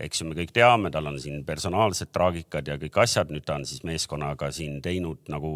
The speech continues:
noh, suhteliselt korraliku turniiri siiamaani. Seal hollandlas-, Hollandis oodatakse lausa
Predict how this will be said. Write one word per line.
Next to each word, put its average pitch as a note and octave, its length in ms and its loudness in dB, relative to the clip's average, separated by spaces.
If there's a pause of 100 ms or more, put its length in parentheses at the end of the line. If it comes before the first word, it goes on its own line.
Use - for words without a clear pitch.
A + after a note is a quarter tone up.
(120)
noh, F2 200 -6
suhteliselt C#2+ 600 -8
korraliku E2+ 480 0
turniiri A2+ 400 0
siiamaani. D#2 600 -4
Seal C#2 260 -6
hollandlas-, C2+ 720 -4
Hollandis E2 560 0
oodatakse D2+ 680 -6
lausa D2 400 -8